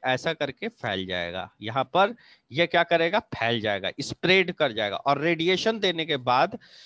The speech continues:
ये क्या किया जाता है कि इमेज को लिया जा सकता है। तो <laughs> मैं इमेज को फिर से बनाता हूँ, इमेज को फिर से बना देता हूँ। यहाँ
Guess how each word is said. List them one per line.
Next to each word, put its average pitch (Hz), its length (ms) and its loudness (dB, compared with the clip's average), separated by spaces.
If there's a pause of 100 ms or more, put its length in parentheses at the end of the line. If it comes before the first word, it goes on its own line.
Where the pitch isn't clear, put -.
(220)
ये 170 240 2
क्या 156 220 4
किया 160 220 4
जाता 147 340 2
है 180 120 0
कि 175 160 -4 (160)
इमेज 139 380 -6
को 208 300 0 (280)
लिया 131 320 0
जा 113 200 0
सकता 104 420 -6
है। 85 120 -8
तो 120 680 -4
<laughs> 147 160 -4
मैं 139 460 -2 (540)
इमेज 156 280 -2
को 165 120 -2
फिर 175 200 -2
से 170 140 -4
बनाता 151 420 0
हूँ, 170 340 -6 (1700)
इमेज 117 300 -8
को 123 120 -8
फिर 120 240 -8
से 113 140 -10
बना 107 320 -4
देता 104 300 -8
हूँ। 120 260 -10 (4000)
यहाँ 98 300 -8